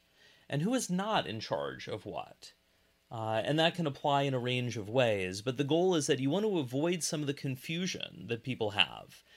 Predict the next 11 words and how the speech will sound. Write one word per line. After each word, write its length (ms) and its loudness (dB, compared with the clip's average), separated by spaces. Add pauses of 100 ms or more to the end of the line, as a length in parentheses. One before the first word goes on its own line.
(140)
You 80 0
know, 140 6
who's 320 -2
handling 480 2
this 320 0
this 320 -4
week 300 0
or 100 -2
that 240 2
week? 400 -2 (380)
Uh, 560 6